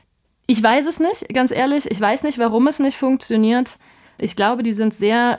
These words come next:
stark eingefahren auf ihre eigene Technik, also diese unterirdischen Anlagen. Und dann ist bei solchen Programmen auch immer die Frage, ob die nicht so einen Selbsterhaltungstrieb haben.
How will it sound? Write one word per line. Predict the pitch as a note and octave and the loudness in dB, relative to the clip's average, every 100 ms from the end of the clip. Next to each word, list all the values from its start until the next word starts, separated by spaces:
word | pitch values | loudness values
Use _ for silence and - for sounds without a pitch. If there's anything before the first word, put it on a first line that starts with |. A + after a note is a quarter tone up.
| - | -6
stark | - - G#3 A3+ - | -8 -2 0 0 0
eingefahren | G#3+ A#3+ - A3 A3+ | -2 -2 -2 -2 0
auf | G#3+ E3+ | -2 -2
ihre | G#3+ F#3 - | -2 -2 -2
eigene | F#3 A#3+ A#3+ | 0 0 -2
Technik, | A#3 A#3+ C4+ D4 A3+ | -4 -4 -2 -2 -2
also | F#3+ F3+ | -4 -4
diese | F3+ F3 - | -2 -4 0
unterirdischen | A3+ C#4 C4 C4+ C4+ - | 0 0 0 0 -2 -2
Anlagen. | - A#3+ A#3+ A#3 B3+ C4+ C#4 - - - - - _ _ | -2 -2 0 0 0 -2 -4 -8 -20 -20 -20 -20 _ _
Und | B3 A3 | -4 -2
dann | - A#3 C4 B3+ - - - | 0 0 0 -2 -4 -14 -4
ist | B3 - | -4 0
bei | C4 | 0
solchen | A#3+ A3+ B3 | 2 2 0
Programmen | A3+ G#3 F#3+ A3+ B3+ A#3+ | -2 -2 -2 0 -2 -2
auch | - A3+ | -4 -2
immer | - A#3 | 0 0
die | A#3+ | 0
Frage, | A3+ F#3+ F#3+ A3+ A3+ | -4 -4 -2 -2 -2
ob | F#3+ - | -4 -4
die | A3 | -2
nicht | A3 A3 A3+ - - - | 0 0 -4 -12 -16 -14
so | - G#3 A3+ | -8 -2 0
einen | G#3+ | 2
Selbsterhaltungstrieb | G#3 C4+ - - F3+ F3+ F3 F#3+ F#3 - - F#3+ F3 - - _ _ _ _ _ _ | 2 0 -2 -2 0 -2 -2 -6 -8 -10 -6 -6 -6 -12 -20 _ _ _ _ _ _
haben. | - F3+ F#3 A3+ D4+ | -4 0 2 0 -2